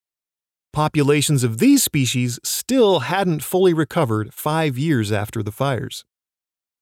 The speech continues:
Fire-sensitive species, whether in California or in other parts of the world, those birds don't do well in burned areas because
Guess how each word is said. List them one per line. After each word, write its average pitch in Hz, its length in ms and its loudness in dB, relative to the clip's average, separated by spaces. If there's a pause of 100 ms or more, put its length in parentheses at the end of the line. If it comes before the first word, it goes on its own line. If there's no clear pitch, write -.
(300)
Fire-sensitive 196 880 2
species, - 600 -8 (140)
whether 135 260 2
in 135 140 0
California 165 920 2
or 131 140 2
in 120 100 2
other 175 300 2
parts 147 320 -4
of 110 120 -8
the 117 60 -2
world, 175 520 0 (340)
those 247 240 2
birds 220 640 2
don't 233 280 0
do 226 140 6
well 175 460 4
in 135 200 2
burned 139 360 2
areas 110 540 -2
because 156 500 0